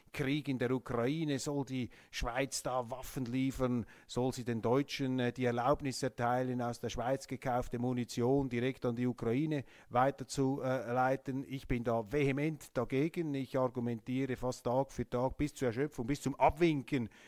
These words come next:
gegen diese neutralitätswidrigen Irrlehren. Sie sehen, ich versuche sie da auch schon entsprechend einzuseifen und, äh, einzulullen.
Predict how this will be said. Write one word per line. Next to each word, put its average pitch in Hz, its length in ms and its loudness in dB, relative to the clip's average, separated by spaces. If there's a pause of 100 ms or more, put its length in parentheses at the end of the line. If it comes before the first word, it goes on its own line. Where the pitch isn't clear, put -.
(100)
gegen 139 320 2
diese 131 480 2 (160)
neutralitätswidrigen 131 1500 4 (300)
Irrlehren. 156 760 10 (240)
Sie - 140 -10
sehen, 117 340 4
ich 113 160 -4
versuche 117 340 0
sie 113 120 -6
da 104 240 -2
auch 120 80 -2
schon 117 320 2
entsprechend 120 640 -2
einzuseifen 135 1120 0
und, 120 280 0
äh, 117 200 6 (220)
einzulullen. 147 720 6